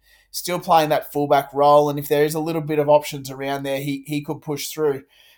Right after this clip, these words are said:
Uh, the other one is Tui Pelotu. Feels though that Foran's gonna open up some space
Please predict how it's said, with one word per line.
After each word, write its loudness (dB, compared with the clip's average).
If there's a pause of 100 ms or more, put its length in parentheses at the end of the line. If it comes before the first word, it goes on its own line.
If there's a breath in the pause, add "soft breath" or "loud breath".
(100)
Uh, 4
the 2
other 4
one 4
is -2
Tui -4
Pelotu. 2 (960)
Feels 0
though 6
that -8
Foran's 2
gonna -2
open 2
up -4
some -14
space 2